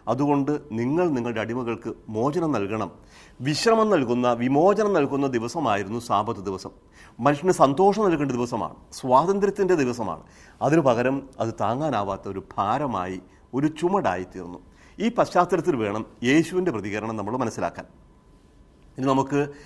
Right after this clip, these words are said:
ഈ പഠന വിഷയമായ ഭാഗത്തേക്ക് തിരിച്ചു വരാം. ഒരു സാബത്ത് ദിവസം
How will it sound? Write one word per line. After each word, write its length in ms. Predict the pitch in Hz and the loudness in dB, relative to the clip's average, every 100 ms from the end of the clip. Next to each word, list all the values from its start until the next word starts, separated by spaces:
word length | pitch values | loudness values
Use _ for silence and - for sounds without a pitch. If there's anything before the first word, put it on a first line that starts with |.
| - 117 | -12 -2
ഈ 120 | 123 131 131 - - - - - | 0 0 -2 -6 -20 -20 -10 0
പഠന 200 | 131 170 | 2 2
വിഷയമായ 540 | 143 135 120 113 117 113 | 0 0 2 2 2 0
ഭാഗത്തേക്ക് 400 | 104 107 123 147 | 0 0 -2 2
തിരിച്ചു 240 | 151 110 | 2 2
വരാം. 180 | 95 82 - - - - | -4 -4 -12 -20 -16 2
ഒരു 120 | 156 | 6
സാബത്ത് 500 | 196 160 131 170 202 | 8 10 8 8 6
ദിവസം 400 | 185 113 113 120 | 2 2 2 0